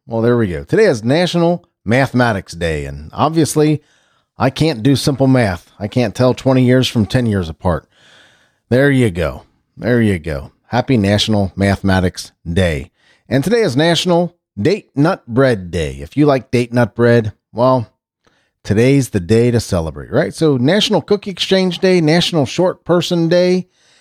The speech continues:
National Forefathers Day, Mathematics Day, and National Date Ned, Date Ned, <laughs> Date Nut Bread Day. So I read this story the other day about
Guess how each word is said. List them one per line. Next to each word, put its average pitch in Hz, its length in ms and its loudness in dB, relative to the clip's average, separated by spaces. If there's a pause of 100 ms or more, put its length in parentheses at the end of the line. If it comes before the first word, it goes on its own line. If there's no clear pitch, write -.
(260)
National 147 460 0
Forefathers 185 840 0
Day, 185 360 0
Mathematics 185 680 0
Day, 180 200 2
and 127 100 0
National 160 460 0
Date 123 400 0 (160)
Ned, 127 380 2 (300)
Date 123 240 0
Ned, 85 360 -2 (220)
<laughs> 92 280 -12
Date 170 300 0 (100)
Nut 143 360 0 (160)
Bread 117 440 0 (760)
Day. 82 600 -2 (640)
So 233 120 -6
I 262 80 0
read 240 240 2
this 160 160 0
story 127 560 0
the 110 180 -2
other 110 200 0
day 131 280 2
about 117 440 0